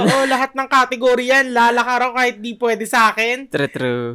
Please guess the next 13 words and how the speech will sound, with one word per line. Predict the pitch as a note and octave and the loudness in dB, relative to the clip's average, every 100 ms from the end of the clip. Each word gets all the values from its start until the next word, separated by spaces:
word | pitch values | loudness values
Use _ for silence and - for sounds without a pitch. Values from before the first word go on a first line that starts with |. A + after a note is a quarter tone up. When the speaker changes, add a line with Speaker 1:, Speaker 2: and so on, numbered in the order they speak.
| B2+ | -10
Speaker 1:
Ah, | - C#4 | -10 -4
wala, | D#4 F4 F#4 - - _ | 0 2 2 0 -6 _
carry | F#4+ F#4 | -2 0
lang | F#4 F4+ | 0 -2
naman | F4+ F4+ | -4 -4
kung | F4 | -4
halimbawa | E4+ D4+ C#4 C4+ | -4 -2 0 -2
sabi | C4+ A3+ A#3+ | -2 -6 -4
nilang, | A#3+ B3 A#3+ | -6 -6 -2
"Chap!" | E4+ E4+ E4 _ - _ _ | 2 2 -2 _ -20 _ _
Speaker 2:
True, | F#3 F#3+ F#3 | -2 -2 0
at | C#3 - | -4 -6
least | F#3 E3+ - | -8 -6 -14